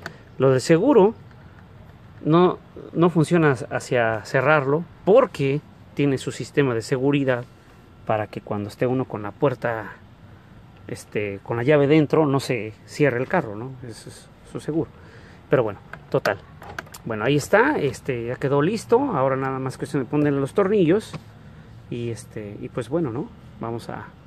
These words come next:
darle un final feliz a este rollo. Bueno, ya está. Verifiquemos que todo quede bien,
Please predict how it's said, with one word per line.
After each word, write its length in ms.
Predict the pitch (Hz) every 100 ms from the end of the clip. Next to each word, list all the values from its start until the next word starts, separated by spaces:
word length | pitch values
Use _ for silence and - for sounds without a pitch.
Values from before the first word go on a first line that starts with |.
| - - -
darle 200 | 127 120
un 80 | 120
final 280 | 135 127 117
feliz 360 | 143 139 135
a 60 | 139
este 200 | - 180
rollo. 260 | 202 202 - - - - - - - - - - - - - - - - - - - - - - - -
Bueno, 220 | 160 202
ya 120 | 156
está. 360 | 147 160 170 190 - - - - - - - - - - - -
Verifiquemos 600 | 147 135 139 160 160 -
que 100 | 120
todo 240 | 160 147
quede 220 | 165 156
bien, 340 | 143 156 156